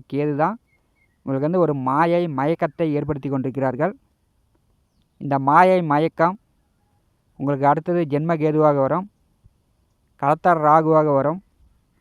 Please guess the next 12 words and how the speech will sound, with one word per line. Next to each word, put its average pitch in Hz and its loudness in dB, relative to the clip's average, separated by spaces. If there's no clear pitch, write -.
சிம்மராசி 165 2
என்பர்கள் 147 -2
பத்தாம் 190 4
வீட்டிலே 180 2
அமர்ந்திருக்கக்கூடிய 160 -2
குரு 156 0
உங்களுக்கு 139 -2
வந்து 170 -2
பதவியில் 170 0
மாற்றம், 156 0
வேலை 170 2
தொழில் 156 -2